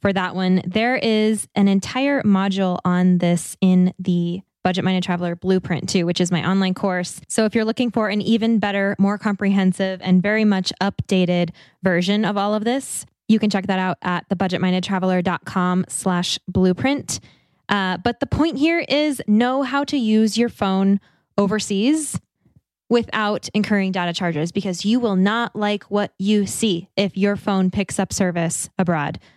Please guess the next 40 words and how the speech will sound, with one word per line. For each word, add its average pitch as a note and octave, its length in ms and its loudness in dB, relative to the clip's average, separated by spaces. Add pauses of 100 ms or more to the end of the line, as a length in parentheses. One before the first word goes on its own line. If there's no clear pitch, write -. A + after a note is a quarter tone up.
(200)
And G3+ 140 4
I'm F#3+ 100 2
talking A#3 340 -2
about C4+ 280 0
your D4+ 120 2
bill B3+ 520 2
when G#3 180 4
you G3 140 4
get G#3 160 0
home. F#3 520 -2 (560)
A G#3 80 2
lot A3 440 -2
of A3 280 -2
companies G#3+ 540 2
these G#3 300 2
days F#3+ 280 0
will G3+ 200 0
include C4+ 420 2
some B3 300 0
sort B3 260 0
of A#3 100 -2
international G#3 680 0
coverage, G3+ 560 -2 (320)
but G#3+ 200 0
don't A#3+ 360 0 (420)
do A3+ 180 4
it. G3 140 -2
Don't G3+ 300 2
turn A#3+ 200 0
your A3+ 120 2
phone A3+ 240 0
on G#3 160 2
unless G3 360 2
you G3+ 80 4
know F#3+ 320 2
what G3 240 -2
it F#3+ 100 -2
is. F#3 320 -2
Okay. F#3+ 320 -2
So F#3+ 200 -2